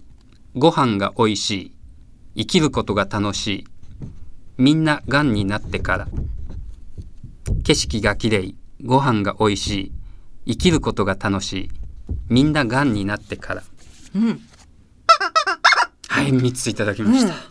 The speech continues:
Speaker 2: これもとってもよくわかります。
Speaker 1: いいですか？
Speaker 2: うん。
Speaker 1: はい。
Speaker 2: そう、そんな感じ。
Speaker 1: そうですよね。
Speaker 2: <laughs>
Speaker 1: あのー、本当にね、僕、がんになってから、
Speaker 2: うん。
Speaker 1: あの、今の時期だと、
Speaker 2: うん。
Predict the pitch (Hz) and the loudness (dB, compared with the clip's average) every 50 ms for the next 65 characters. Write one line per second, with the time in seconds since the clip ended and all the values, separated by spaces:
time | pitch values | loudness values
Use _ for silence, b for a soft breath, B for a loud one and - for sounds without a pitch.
0 | - - - _ _ _ - 185 190 214 226 220 220 214 202 185 - - 202 196 | -20 -20 -20 _ _ _ -6 -2 0 2 4 4 2 2 -2 -2 0 2 2 4
1 | 190 190 180 - - - - - - 196 185 185 180 160 143 - 147 143 139 143 | 4 2 0 -4 -12 -20 -12 -6 -4 -4 -2 -2 -4 -4 -4 -4 -6 -6 -6 -8
2 | 139 - - - - - - 139 117 - - - - 101 131 180 190 208 233 233 | -8 -10 -12 -16 -6 -2 0 0 0 0 -2 -2 -2 0 2 4 6 6 6 6
3 | 226 202 180 156 143 123 107 98 92 95 - - - 170 156 156 - - - - | 6 4 4 2 0 0 0 -2 -6 -8 -10 -10 -8 -8 -8 -10 -12 -12 -8 -6
4 | 175 165 170 165 170 170 165 151 160 - - - - - - - - - - 131 | -6 -4 -4 -4 -4 -4 -4 -4 -6 -8 -10 -14 -20 -20 -20 -20 -10 -4 -2 -2
5 | - - - - - - 185 - - - 123 110 92 - - - - - - - | 0 -2 -2 -2 0 0 4 6 6 6 6 4 2 -2 -6 -10 -16 -16 -12 -8
6 | - 98 95 95 95 95 92 95 95 95 95 95 98 98 98 101 101 B B B | -4 -2 -2 -2 -2 -2 -2 -4 -4 -4 -4 -4 -4 -4 -4 -6 -6 B B B
7 | B B B B - - 160 160 156 - 170 165 165 165 156 123 117 113 110 - | B B B B -4 -2 -2 -2 0 0 0 2 2 2 2 0 -2 -4 -4 -2
8 | - 139 143 139 120 101 95 98 95 95 - 98 90 - 92 95 95 92 92 - | 0 2 2 2 2 2 0 0 -2 -4 -6 -8 -6 -4 -2 -2 -2 -4 -4 -2
9 | 196 214 214 202 98 98 98 95 95 95 95 95 b b b b b b b b | 0 0 2 2 0 0 0 0 -2 -2 -4 -8 b b b b b b b b
10 | - 180 196 208 180 143 113 92 92 90 - 95 95 92 92 - - 98 - 104 | 2 4 4 6 4 4 2 0 -2 -6 -6 -6 -6 -6 -6 -4 -2 -2 -2 -2
11 | - 240 240 214 180 | -2 -4 -6 -6 -8